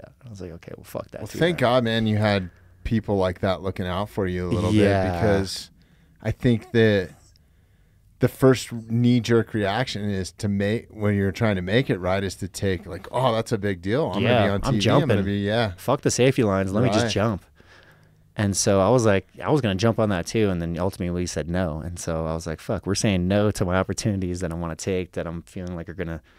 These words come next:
Speaker 1: propel me," right? So, I don't know, one day we were partying in my house, and, uh, I was with my buddy Curtis, uh,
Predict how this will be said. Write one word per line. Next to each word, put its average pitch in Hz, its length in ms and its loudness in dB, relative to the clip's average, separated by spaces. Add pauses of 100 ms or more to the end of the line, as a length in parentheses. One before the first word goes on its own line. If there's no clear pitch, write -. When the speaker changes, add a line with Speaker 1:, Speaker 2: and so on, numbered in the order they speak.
(200)
Speaker 1:
propel 113 400 -2
me," 98 160 -2
right? 87 300 -2
So, 90 340 0 (880)
I 117 60 -4
don't 104 100 0
know, 98 80 0
one 110 140 0
day 113 140 6
we - 0 -
were 113 140 4
partying 110 260 4
in 101 80 0
my 92 100 0
house, 95 400 -2
and, 92 240 -4
uh, 90 140 -4
I - 20 -6
was 95 140 -6
with 98 80 -8
my 90 80 -4
buddy 87 180 -6
Curtis, 90 640 -4 (420)
uh, 78 360 -6